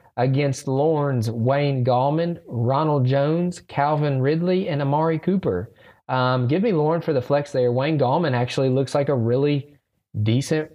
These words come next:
running back this year in twenty twenty. What a weird year. Um,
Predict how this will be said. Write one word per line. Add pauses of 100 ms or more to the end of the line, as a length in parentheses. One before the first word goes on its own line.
running
back
this
year
in
twenty
twenty.
What
a
weird
year. (300)
Um,